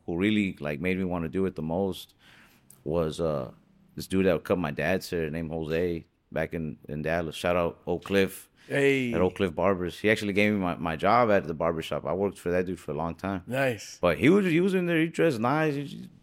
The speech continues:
Speaker 1: roasting everybody. He was funny. Like, he was cool. And he had, he had mad clientele. Like, I remember I, I, I'd call him. This is before he did appointments. I'd be like, Man, can,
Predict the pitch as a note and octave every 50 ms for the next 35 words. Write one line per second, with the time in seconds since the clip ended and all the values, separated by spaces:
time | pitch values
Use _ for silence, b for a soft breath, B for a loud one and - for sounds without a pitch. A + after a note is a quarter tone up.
0 | _ - F#2+ G2+ C3 C#3 - - C#3 C#3 C#3 C#3 C#3+ C3 A2+ C#3+ C#3+ C#3+ C#3 C#3+
1 | C#3 C#3 C3 - - - - F#2+ A#2+ C3+ C#3 C#3 C#3 C#3 C3 A2+ G2 F2 D2 -
2 | _ b b b b b b b _ _ _ - - C3 A#2+ - - C#3 C#3+ C#3
3 | A#2+ A#2 C3 C#3+ B2+ F2+ - - E2 E2 B1+ - G#2+ A#2+ F#2 D#2+ E2+ E2+ F2 C3
4 | C3+ C3 A2+ - - G#2+ G2+ G2 F2+ E2 - G2 F#2 F2 E2 D#2+ D2+ C#2+ - -
5 | - - F2+ B2 C3+ A#2+ A2 G#2 G2 G2 C2+ A#1 E2+ F#2 D#2+ C#2 D#2+ F#2+ - -
6 | - F2+ G#2 C#3+ C#3 B2+ A#2 G#2 E2+ - - - _ G#2 A2 - C3+ - G#2 F2+
7 | - A2 A2+ G#2+ A2+ G2 A2+ G2 D#2 - - F#2 A2+ B2 A2 A2 G2+ - - B1+
8 | - - - C2 A1+ - - - A2+ A#2+ A#2+ G#2+ - G2 F#2 F2